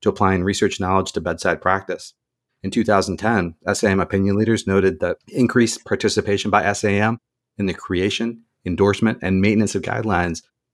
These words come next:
would be a, a value added to the membership of our organization. The next steps of formulating the how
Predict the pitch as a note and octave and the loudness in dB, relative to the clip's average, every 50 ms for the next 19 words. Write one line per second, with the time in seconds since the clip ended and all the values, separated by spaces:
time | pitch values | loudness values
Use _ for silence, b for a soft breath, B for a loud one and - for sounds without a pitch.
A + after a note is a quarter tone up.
0 | _ _ _ _ G2 G2 F#2 F#2 F#2 F#2+ F#2+ F#2 E2+ - F#2+ F2+ F#2 F2 F#2 F2+ | _ _ _ _ -2 -2 -2 0 -2 -2 -2 -2 -2 -2 -2 -4 -4 -6 -4 0
1 | G2 F#2+ G#2 G2+ F#2+ F#2+ G2+ G#2 F#2+ F#2 D#2+ - _ - - F#2+ F2+ F2+ F2 F2 | 2 2 4 4 4 4 4 4 2 2 0 -4 _ -8 -6 -4 -4 -4 -4 -4
2 | F2 F2+ G2 G2 F#2+ - - F2 - - F#2 F2+ F#2 F2 F2 E2+ F2 F#2 F2+ E2+ | -2 -2 0 0 -2 -2 -2 -4 -4 -4 -4 -2 -2 0 0 0 0 -2 -2 -2
3 | D#2+ F#2 F2+ F2 - - D#2+ - - _ _ _ _ _ _ _ _ _ _ _ | -2 -2 -2 -2 -2 -6 -12 -14 -16 _ _ _ _ _ _ _ _ _ _ _
4 | _ _ - F#2+ G2+ A2+ B2+ B2 - - - F2+ E2+ - - F2 - - G2+ G2 | _ _ -4 2 4 4 4 2 0 0 2 2 2 2 -2 -6 0 2 2 2
5 | G2+ G2 F#2+ G2 F#2+ F2+ F2+ E2 D#2+ D#2+ - - D#2+ E2 F2+ G2 G#2+ G#2 | 2 2 2 0 0 0 -2 -4 -4 -6 -6 -4 -2 -2 -2 -2 -4 -6